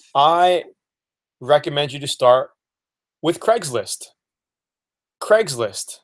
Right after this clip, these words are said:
okay? Yeah, so here he is.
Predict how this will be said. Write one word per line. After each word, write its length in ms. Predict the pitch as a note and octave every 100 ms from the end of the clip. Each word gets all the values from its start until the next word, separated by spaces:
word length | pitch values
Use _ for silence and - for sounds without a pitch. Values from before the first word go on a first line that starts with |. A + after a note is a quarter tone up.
| _ _ -
okay? 440 | C#3 D#3 F3+ G3 _ _ - _ _ _ _ _ _ _ _ _
Yeah, 600 | C3 C#3+ F#3 A3 E3+ A#2+ -
so 220 | - D#3
here 280 | C#3 - G#3
he 140 | G#3 A3
is. 200 | C3+